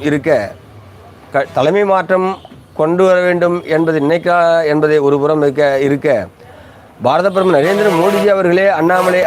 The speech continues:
அவர்களை மாற்ற நினைக்கிறாரா என்பது ஒரு புறம் இருக்க, ஆனால் அண்ணா மாற்றப்பட வேண்டும் என்பதிலே கண்ணும் கருத்துமாக சுற்றித் திரிகிற அரசியல் கட்சி தலைவர்கள் தமிழகத்திலே. காரணம்,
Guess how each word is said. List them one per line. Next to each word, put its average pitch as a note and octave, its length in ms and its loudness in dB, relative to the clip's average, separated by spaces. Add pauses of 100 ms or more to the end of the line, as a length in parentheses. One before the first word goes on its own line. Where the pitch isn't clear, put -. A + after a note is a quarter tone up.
அவர்களை D#3+ 340 0 (340)
மாற்ற E3+ 300 0
நினைக்கிறாரா D#3 520 0 (200)
என்பது D3 280 2 (100)
ஒரு C#3 160 2
புறம் C#3+ 260 2
இருக்க, C3+ 180 -2 (760)
ஆனால் D#3+ 260 0 (140)
அண்ணா C#3+ 180 2 (320)
மாற்றப்பட F3+ 440 -2 (120)
வேண்டும் F#3+ 360 0 (200)
என்பதிலே E3 420 0 (200)
கண்ணும் E3 340 0
கருத்துமாக D#3+ 680 0 (840)
சுற்றித் D#3+ 280 -4
திரிகிற D3 300 0 (180)
அரசியல் E3 420 0
கட்சி D3 200 -2
தலைவர்கள் C#3+ 400 0
தமிழகத்திலே. C#3+ 580 0 (640)
காரணம், E3+ 380 0